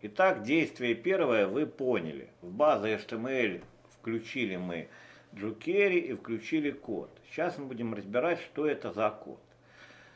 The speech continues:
Все здесь банально несложно. А, но сначала давайте немножко основ, чтоб вы поняли, куда копать,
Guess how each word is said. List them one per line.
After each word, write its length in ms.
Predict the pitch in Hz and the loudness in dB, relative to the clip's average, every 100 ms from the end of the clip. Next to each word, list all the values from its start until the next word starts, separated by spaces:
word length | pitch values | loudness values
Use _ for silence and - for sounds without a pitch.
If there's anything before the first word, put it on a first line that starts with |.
| - - _ _ | -20 -20 _ _
Все 240 | - 151 | -8 -2
здесь 240 | 175 139 98 | 0 0 -4
банально 680 | 92 107 123 135 123 117 - _ _ | -2 0 0 0 -2 -4 -8 _ _
несложно. 640 | 107 104 - 113 87 73 - - _ - - - - - - - - _ _ - - - _ _ - | -6 -6 -4 -6 -6 -8 -18 -20 _ -20 -20 -20 -20 -20 -20 -20 -20 _ _ -20 -20 -20 _ _ 0
А, 400 | 113 107 104 101 - - - | 6 10 8 6 0 -10 -2
но 200 | 135 196 | 4 4
сначала 560 | 196 147 - 160 156 | 4 0 6 8 8
давайте 640 | 107 117 139 139 - 123 104 - - | 4 4 6 4 2 0 0 -6 -10
немножко 640 | 117 110 123 120 - 110 | -6 -2 0 -2 0 0
основ, 460 | 107 - 120 90 76 - - _ - _ _ _ _ - | 0 -2 -4 -4 -6 -14 -20 _ -20 _ _ _ _ -20
чтоб 200 | - 101 | -10 -8
вы 140 | 98 | -6
поняли, 420 | 107 156 175 127 98 | -4 -2 0 0 -4
куда 320 | - 95 123 | -2 6 6
копать, 600 | - 110 - 87 - - | 6 -2 2 2 0 -12